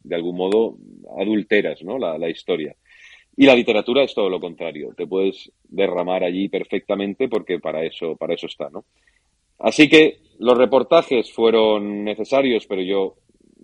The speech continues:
realmente dudé de que pudiera tenerlos porque, porque me había metido tanto que había perdido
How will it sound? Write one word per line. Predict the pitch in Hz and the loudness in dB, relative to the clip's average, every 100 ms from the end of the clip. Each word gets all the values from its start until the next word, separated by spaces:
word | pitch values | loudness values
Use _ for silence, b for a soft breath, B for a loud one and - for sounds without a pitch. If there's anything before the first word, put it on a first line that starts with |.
| 85 | -14
realmente | 92 101 104 113 110 104 | -4 -2 -2 -4 -4 -4
dudé | 98 101 127 - _ | -2 0 0 -2 _
de | 78 85 | -14 -10
que | 82 | -6
pudiera | 87 90 92 | -2 0 -2
tenerlos | 95 101 110 98 80 - | -2 -2 -2 -4 -8 -10
porque, | 82 - - 80 76 | -14 -12 -10 -8 -8
porque | 80 - 80 | -12 -12 -10
me | 76 | -6
había | 82 90 | -2 0
metido | 92 92 90 92 87 | 0 -4 -2 0 2
tanto | 101 98 85 | 0 0 -4
que | 80 80 | -2 -2
había | 82 82 | -2 -2
perdido | 82 82 87 80 | -2 -2 -2 -4